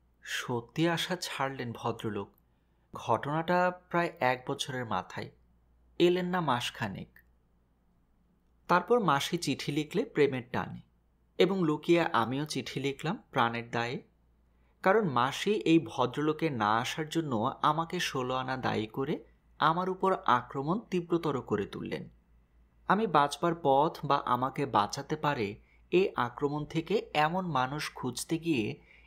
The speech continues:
একে ছাড়া আর দ্বিতীয় জনকে মনে মনে খুঁজে পেলাম না। সেই শুরু হলো চিঠি লেখা। ইনি এলেন চিঠি পেয়ে, কিন্তু মাসির কাছে আমার চিঠির কোনো উল্লেখ করলেন না, অথচ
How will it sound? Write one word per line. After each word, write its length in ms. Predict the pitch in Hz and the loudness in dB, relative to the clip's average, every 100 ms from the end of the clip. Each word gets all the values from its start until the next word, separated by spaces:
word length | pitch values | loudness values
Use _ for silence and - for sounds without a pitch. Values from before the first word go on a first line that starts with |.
| _ - | _ 4
একে 400 | 170 175 208 214 | 6 6 2 0
ছাড়া 460 | - - 127 127 175 - | -2 0 2 2 -2 -2
আর 140 | 135 127 | -2 -2
দ্বিতীয় 500 | - 143 147 196 208 | -2 -2 0 0 0
জনকে 360 | 165 156 165 | 0 -2 -2
মনে 280 | 170 123 117 | -2 -2 -2
মনে 240 | 117 131 | -4 -4
খুঁজে 360 | 220 - 147 143 | -6 -6 -4 -4
পেলাম 360 | 139 101 92 - | -4 -4 -4 -8
না। 280 | - - _ _ _ _ _ _ _ _ _ _ - | -14 -18 _ _ _ _ _ _ _ _ _ _ -6
সেই 400 | - 175 185 214 | -2 2 0 0
শুরু 340 | - 127 123 | -4 -4 -4
হলো 360 | 123 139 196 - | -6 -4 -4 -4
চিঠি 320 | - 123 - | -8 -6 -6
লেখা। 360 | 110 95 - - - _ _ _ _ _ _ _ | -4 -6 -8 -14 -16 _ _ _ _ _ _ _
ইনি 180 | 190 190 | 0 0
এলেন 400 | - 160 151 185 | 2 4 4 2
চিঠি 340 | 277 139 - - | 0 -4 -4 -6
পেয়ে, 300 | 143 151 - _ _ _ _ _ _ | -4 -4 -8 _ _ _ _ _ _
কিন্তু 200 | 214 226 | 0 2
মাসির 480 | 170 113 127 - 196 | 4 4 2 -2 0
কাছে 340 | 202 202 220 | -2 0 -2
আমার 280 | - 139 143 - | 2 0 0 -2
চিঠির 400 | 113 110 180 - | -4 -2 -4 -4
কোনো 420 | - 175 175 180 | 2 2 2 -2
উল্লেখ 380 | 127 120 120 117 | -4 -2 -4 -4
করলেন 360 | 113 95 - - | -4 -4 -6 -8
না, 220 | - - _ _ _ _ _ - | -12 -16 _ _ _ _ _ -8
অথচ 420 | 117 - 139 - | -6 -6 -6 -4